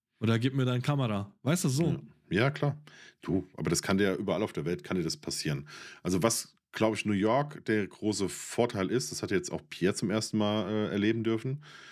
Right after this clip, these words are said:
Speaker 2: Er hätte sonst mir gesagt, „Was hast du immer mit New York? London ist genauso geil.“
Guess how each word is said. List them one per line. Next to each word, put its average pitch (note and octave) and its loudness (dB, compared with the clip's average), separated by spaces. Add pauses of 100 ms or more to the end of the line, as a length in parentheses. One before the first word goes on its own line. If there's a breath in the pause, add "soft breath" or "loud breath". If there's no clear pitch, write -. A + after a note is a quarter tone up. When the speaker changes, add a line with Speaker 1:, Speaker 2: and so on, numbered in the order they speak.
(200 loud breath)
Speaker 2:
Er F2+ 0
hätte F2 6
sonst F2+ 0
mir F#2+ 0
gesagt, E2 0
„Was E2 -4
hast G2 -4
du A2 2
immer G2 4
mit F#2 2
New F2+ 2
York? F2 2
London F#2 0
ist E2 -2
genauso G2+ 2
geil.“ B2 -2